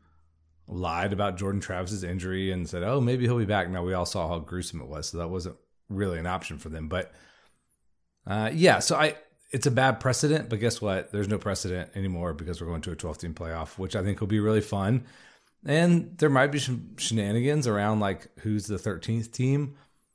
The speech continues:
but there's a lot less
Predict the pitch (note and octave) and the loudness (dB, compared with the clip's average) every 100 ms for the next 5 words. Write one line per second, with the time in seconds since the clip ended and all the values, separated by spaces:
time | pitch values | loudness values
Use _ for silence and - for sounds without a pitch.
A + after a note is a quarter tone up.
0 | _ _ - A2 B2 B2+ B2 A#2+ - _ | _ _ -6 2 6 8 6 4 -4 _
1 | _ _ _ _ _ _ _ - A2 G2+ | _ _ _ _ _ _ _ -8 -8 -6
2 | G#2+ - - A#2+ B2 A2+ A2 G#2+ G2+ G2+ | -12 -18 -12 -2 0 2 4 4 4 0
3 | F#2+ - - | 0 -2 -4